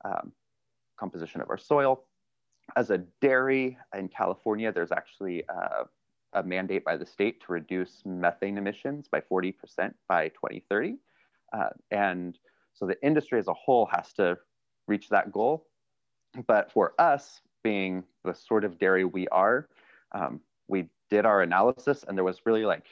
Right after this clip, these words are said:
nowhere for us to go that reduced methane emissions any more than where we were at because our cows are already on pasture. We already were using all the practices that they wanted us to implement. So that was great. That was a nice thing to get <laughs> to already.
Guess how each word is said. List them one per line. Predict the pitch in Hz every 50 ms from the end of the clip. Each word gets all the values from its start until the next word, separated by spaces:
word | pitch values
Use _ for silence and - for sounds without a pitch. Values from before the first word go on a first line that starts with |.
| _ -
nowhere | 92 92 92 98 98 101 98 98 95 95 95 -
for | - 101 92 92
us | 92 - - _
to | - 95
go | 80 - - 95 90 92 90 90 - -
that | 92 90 - - _ _
reduced | - 90 90 82 76 - 92 90 - - _ -
methane | 85 82 - - 87 80 71
emissions | 64 85 82 - - 98 92 - _ -
any | 90 85 - - -
more | - 85 87 87
than | 87 - - 82 80 80 - _ - - - _ _ _ _
where | - 95 90 87
we | 90 95
were | 90 82 78 69
at | 90 95 - - -
because | - - - 95 90
our | 87
cows | - - 92 90 85 -
are | -
already | - 82 80 78 82
on | 85 82
pasture. | - - 101 95 - - - - 92 92
We | 87 82 85
already | 87 87 87 82
were | 85 87 85 - _ _ _ _ _ _
using | - 92 95 110 113 107 - 98
all | 87 87 80
the | 78
practices | - - 87 85 - - 101 - - 101 98 95
that | - - -
they | 85 82
wanted | 80 - - 87 87 82
us | 82 - -
to | -
implement. | 95 98 - - 139 139 156 - _ _ _ _ _ _ _ _
So | _ - 127 107 92 90 - _
that | - 160 165
was | 170 123 -
great. | - 107 90 107 - - -
That | 113 107
was | 113 117 98
a | 104
nice | 95 92 92 - - _ _
thing | - 92 90 95 87
to | - 90 85 80 _ _ _ _ _ -
get | - - - - -
<laughs> | - 123
to | 143 139 -
already. | 156 123 101 101 95 95 95 98 120 123